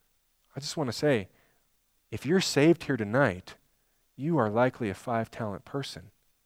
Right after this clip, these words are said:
You've been saved at an early age for a reason. You've been called as a laborer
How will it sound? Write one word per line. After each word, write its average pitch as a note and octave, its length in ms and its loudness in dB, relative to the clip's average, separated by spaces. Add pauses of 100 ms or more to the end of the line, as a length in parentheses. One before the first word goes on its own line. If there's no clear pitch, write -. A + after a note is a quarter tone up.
(400)
You've F3 220 -2
been D3 160 2
saved D3 380 2
at G#2+ 120 4
an G2+ 180 -8
early C3 340 0
age B2+ 280 -2
for G#2 240 -6
a F#2 40 -4
reason. G#2 500 -4 (920)
You've E3+ 220 0
been C#3 160 8
called D#3 400 6
as G#2+ 100 4
a A2+ 80 0
laborer A2+ 760 2